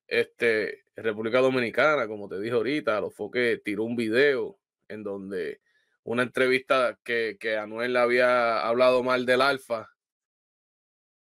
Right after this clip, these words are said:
pues, creo que Fabián Nelly en ese momento era el manejador de Anuel y mandó a cortar la entrevista.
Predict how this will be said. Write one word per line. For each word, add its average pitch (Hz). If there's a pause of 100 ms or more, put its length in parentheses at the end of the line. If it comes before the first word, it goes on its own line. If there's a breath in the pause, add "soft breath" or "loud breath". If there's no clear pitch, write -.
(120)
pues, 117
creo 117
que 123
Fabián 131
Nelly 131
en 131
ese 131
momento 131
era 127
el 123
manejador 123
de 127
Anuel 143
y 120
mandó 110
a 113
cortar 120
la 123
entrevista. 107